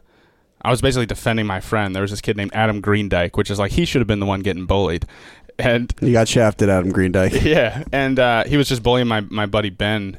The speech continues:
Speaker 1: and I just went and, like, stood up for him, and the kid
Speaker 2: Ben
Speaker 1: pushed
Speaker 2: Stein?
Speaker 1: me. No, <laughs> but,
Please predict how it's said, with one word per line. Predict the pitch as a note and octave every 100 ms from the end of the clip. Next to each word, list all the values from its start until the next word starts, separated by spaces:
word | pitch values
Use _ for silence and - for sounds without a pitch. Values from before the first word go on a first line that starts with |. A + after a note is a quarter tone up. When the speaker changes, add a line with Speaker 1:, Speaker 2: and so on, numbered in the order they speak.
| -
Speaker 1:
and | G2
I | F#2+
just | F#2+ -
went | G#2+ F#2
and, | F#2+
like, | F#2+ F#2 -
stood | - A2
up | G2 F#2+
for | - G2
him, | F#2 F#2
and | G2
the |
kid | G2 A2
Speaker 2:
Ben | A#2+
Speaker 1:
pushed | A2
Speaker 2:
Stein? | - B2 A#2+
Speaker 1:
me. | B2+ - - - -
No, | - B2
<laughs> | G#2
but, | E3+ C3+ -